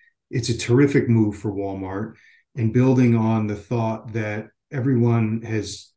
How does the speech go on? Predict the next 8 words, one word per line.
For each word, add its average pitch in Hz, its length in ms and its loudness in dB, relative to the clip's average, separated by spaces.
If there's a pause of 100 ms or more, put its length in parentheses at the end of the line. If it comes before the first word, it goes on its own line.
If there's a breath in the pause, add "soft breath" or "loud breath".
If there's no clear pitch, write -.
counted 117 500 -2
Walmart 107 640 -4
out 107 420 -8
with 117 200 -4
the 110 180 -2
advent 107 560 -6
of 101 100 -8
Amazon. 104 840 0